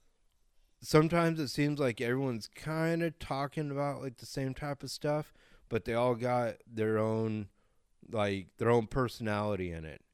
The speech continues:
And th-, I think for me, that's what makes it pretty cool, is you get to hear different points of view, different personalities, and sprinkle in a little bit of comedy, and it e-, ends up with a great podcast.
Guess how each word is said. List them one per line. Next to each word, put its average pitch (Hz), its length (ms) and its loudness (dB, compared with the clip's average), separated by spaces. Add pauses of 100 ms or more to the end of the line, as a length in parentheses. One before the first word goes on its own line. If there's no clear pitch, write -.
(160)
And 117 160 -4
th-, 117 120 -8
I 113 120 -4
think 143 260 -4 (400)
for 117 160 -6
me, 139 240 2
that's 117 240 -2
what 120 120 -4
makes 107 260 -6
it 92 100 -10
pretty 98 240 -6
cool, 82 280 -8 (580)
is 101 360 0
you 104 100 -6
get 127 200 0
to 113 100 -2
hear 113 580 4 (540)
different 123 320 -4
points 123 280 -2
of 104 80 -8
view, 101 500 0 (360)
different 117 340 -2
personalities, 98 1200 -2 (520)
and 98 500 -2
sprinkle 104 500 -4
in 113 80 0
a 110 40 0
little 104 240 4
bit 120 140 0
of 117 80 -6
comedy, 98 840 0 (680)
and 104 480 -2
it - 60 -18
e-, 127 200 -8 (300)
ends 113 240 0
up 110 220 -4
with 110 100 -2
a 104 60 -4
great 101 300 -2
podcast. 110 680 -6